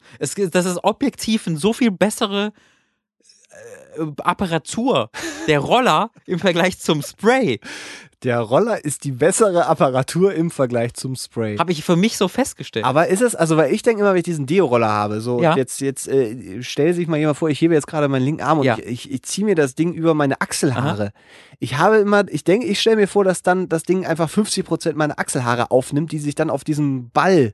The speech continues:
Speaker 2: verteilen.
Speaker 1: Das würde aber we-, das würde aber mer-, würdest du aber merken. Also ich glaub, wir
Speaker 2: Ja,
Speaker 1: sind ja schon
Speaker 2: gut,
Speaker 1: recht
Speaker 2: aber
Speaker 1: fest.
Speaker 2: es reicht ja, wenn zwei sind. Das wäre für mich rein optisch, wenn ich dann denke, oh, jetzt,
Speaker 1: Hm.
Speaker 2: äh, jetzt eine Runde Roller.
Speaker 1: Also das
Speaker 2: Und
Speaker 1: ist bei
Speaker 2: guck dann
Speaker 1: mir
Speaker 2: da
Speaker 1: noch nicht
Speaker 2: drauf.
Speaker 1: passiert.
Speaker 2: Okay.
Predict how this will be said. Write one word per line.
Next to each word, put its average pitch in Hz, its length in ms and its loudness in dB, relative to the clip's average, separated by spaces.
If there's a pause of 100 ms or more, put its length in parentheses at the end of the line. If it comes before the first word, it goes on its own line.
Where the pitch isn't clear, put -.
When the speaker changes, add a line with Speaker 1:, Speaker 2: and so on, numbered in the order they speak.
(120)
Speaker 2:
verteilen. 113 840 -2
Speaker 1:
Das - 100 -16
würde 180 140 -2
aber 170 160 2
we-, 156 60 2
das 147 120 2
würde 202 120 2
aber 170 100 4
mer-, 147 220 0
würdest 160 180 -2
du 165 40 0
aber 135 100 0
merken. 135 360 -4 (460)
Also 123 120 -4
ich 123 40 -4
glaub, 139 120 0
wir 123 40 0
Speaker 2:
Ja, 135 60 2
Speaker 1:
sind 147 100 0
ja 147 60 2
schon 185 100 4
Speaker 2:
gut, 220 80 4
Speaker 1:
recht 151 100 4
Speaker 2:
aber 139 140 6
Speaker 1:
fest. 143 140 -2
Speaker 2:
es 135 160 -4
reicht 170 160 2
ja, 175 60 4
wenn 147 120 0
zwei 208 320 0
sind. 127 180 -2
Das 123 160 -4
wäre 139 120 2
für - 120 -4
mich 160 300 0
rein 143 140 2
optisch, 156 300 0
wenn 143 100 2
ich 147 80 -2
dann 139 400 -4
denke, 151 260 0
oh, 139 120 2
jetzt, 127 400 0
Speaker 1:
Hm. 151 80 0
Speaker 2:
äh, 147 40 2
jetzt 143 340 -2
eine 165 100 0
Runde 156 200 2
Roller. 147 300 2 (340)
Speaker 1:
Also 143 140 0
das 160 40 2
Speaker 2:
Und - 60 -
Speaker 1:
ist 196 60 0
bei 180 80 6
Speaker 2:
guck 170 80 4
dann 180 80 4
Speaker 1:
mir 226 60 6
Speaker 2:
da 233 80 6
Speaker 1:
noch 139 60 0
nicht 143 100 4
Speaker 2:
drauf. 190 80 0
Speaker 1:
passiert. 92 480 -4
Speaker 2:
Okay. 107 400 -6